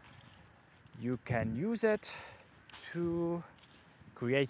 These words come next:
wealth. And this time it would be much more money than the first time, because now the entire world is your market,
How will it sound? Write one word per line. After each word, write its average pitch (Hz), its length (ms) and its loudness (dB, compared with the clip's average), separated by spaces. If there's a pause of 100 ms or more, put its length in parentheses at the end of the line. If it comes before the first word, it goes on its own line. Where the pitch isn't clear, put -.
wealth. 156 400 4
And 104 140 -12
this 180 160 2
time 147 280 4
it 120 120 -6
would 117 160 -6
be 113 160 -4
much 160 320 -2
more 120 160 0
money 123 240 -2
than 104 180 -6
the 101 80 -8
first 117 300 -6
time, 90 200 -10 (600)
because 123 500 2
now 113 280 0
the 110 160 -4
entire 139 400 4
world 123 360 4
is 107 160 -6
your 104 300 0 (1000)
market, 131 480 4